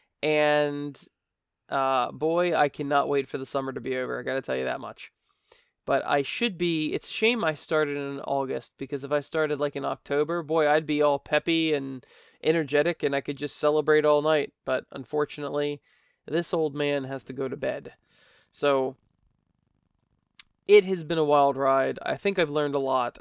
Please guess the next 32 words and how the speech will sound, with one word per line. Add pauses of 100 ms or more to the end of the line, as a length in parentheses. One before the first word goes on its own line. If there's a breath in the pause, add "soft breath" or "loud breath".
I
think
our
show
sounds
a
lot
better. (240)
Um,
I
think
we've,
we've
gotten
some
better
equipment
thanks
to
Patreon. (380 loud breath)
We
have
a
better
microphone
and
a
mixer
and
things
like
that.